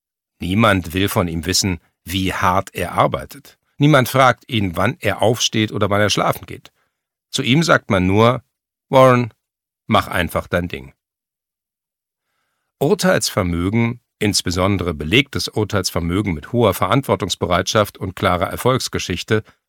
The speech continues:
ist entscheidend. Wir verschwenden unsere Zeit mit kurzfristigem Denken und Geschäftigkeit. Warren Buffett verbringt ein Jahr mit der Entscheidung. Dann ist er einen Tag lang aktiv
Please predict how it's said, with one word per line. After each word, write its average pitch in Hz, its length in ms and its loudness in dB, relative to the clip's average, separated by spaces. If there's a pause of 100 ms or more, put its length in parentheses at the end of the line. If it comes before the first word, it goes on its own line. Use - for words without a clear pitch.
(300)
ist - 440 -4
entscheidend. - 680 -8 (2250)
Wir 147 300 6
verschwenden 160 580 2
unsere 127 340 2
Zeit 117 320 2
mit 110 180 -2
kurzfristigem 101 800 -2
Denken 98 380 0
und 98 140 -4
Geschäftigkeit. - 880 -6 (680)
Warren 98 300 2
Buffett 98 400 2
verbringt 101 500 -2
ein 101 260 4
Jahr 98 300 4
mit 107 180 0
der 120 120 0
Entscheidung. 117 540 -2 (300)
Dann 127 180 4
ist 147 180 0
er 127 200 0
einen 110 300 2
Tag 110 300 2
lang 113 220 0
aktiv 120 480 0